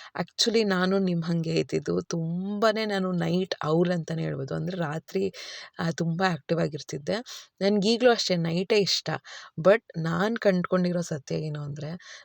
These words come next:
ನಾವು ಬೆಳಗ್ಗೆ ಎದ್ದು ಎಲ್ಲ ಮಾಡ್ಕೋತೀವಿ. ಬೆಳಗ್ಗೆ ಎದ್ದು, ಆ, ಎಲ್ಲ ಪ್ಲಾನ್ ಮಾಡ್ಕೊಳ್ಳೋದು, ಕೆಲ್ಸ ಮಾಡ್ಕೊಳ್ಳೋದು ಎಷ್ಟು ಫಾರ್ ಬೆಟರ್ ಅಂದ್ರೆ, ನಮ್ಮ ಹೆಲ್ತ್ ವೈಸು, ನಾವು ಆಕ್ಟಿವ್ ಆಗಿರುವಂಥ ವಯಸ್ಸು,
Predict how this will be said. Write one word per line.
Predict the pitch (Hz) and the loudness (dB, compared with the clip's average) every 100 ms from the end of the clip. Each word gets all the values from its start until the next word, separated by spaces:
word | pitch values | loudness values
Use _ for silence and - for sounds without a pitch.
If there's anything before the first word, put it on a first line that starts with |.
| - | 0
ನಾವು | 175 | 2
ಬೆಳಗ್ಗೆ | 156 156 165 - 214 | 2 0 0 4 4
ಎದ್ದು | 202 151 147 _ 220 226 | 6 2 -6 _ 4 6
ಎಲ್ಲ | 196 170 175 | 6 2 0
ಮಾಡ್ಕೋತೀವಿ. | 165 156 - 165 160 160 | 0 -4 -6 -6 -4 -2
ಬೆಳಗ್ಗೆ | 156 147 151 - 180 | -2 -4 -2 -2 0
ಎದ್ದು, | 156 143 143 190 190 180 - - - 180 | -2 -4 0 2 2 -2 -8 -14 -12 -6
ಆ, | 170 | -2
ಎಲ್ಲ | 165 160 175 180 170 | 0 2 4 4 2
ಪ್ಲಾನ್ | - 160 151 | -2 -2 -2
ಮಾಡ್ಕೊಳ್ಳೋದು, | 156 147 165 156 156 | -4 -4 -4 -4 -6
ಕೆಲ್ಸ | - 156 160 | -6 -6 -4
ಮಾಡ್ಕೊಳ್ಳೋದು | 80 135 - 156 - | -4 -6 -6 -6 -4
ಎಷ್ಟು | 151 - - - - 233 | -4 0 0 -2 2 0
ಫಾರ್ | - - 160 170 170 | 0 -6 -2 0 0
ಬೆಟರ್ | 156 - 147 | 0 -4 -6
ಅಂದ್ರೆ, | 135 131 160 202 - - - 185 | -6 -6 -6 -8 -12 -18 -8 -2
ನಮ್ಮ | 185 185 | 0 0
ಹೆಲ್ತ್ | - 175 202 190 175 | 2 4 4 2 0
ವೈಸು, | 165 160 - 160 160 | 2 0 -2 -2 -2
ನಾವು | 156 - | -4 -4
ಆಕ್ಟಿವ್ | - - - 196 190 | -4 -4 2 4 4
ಆಗಿರುವಂಥ | 151 156 156 160 151 | 0 -2 -2 -2 -4
ವಯಸ್ಸು, | 156 76 - | -4 -4 -6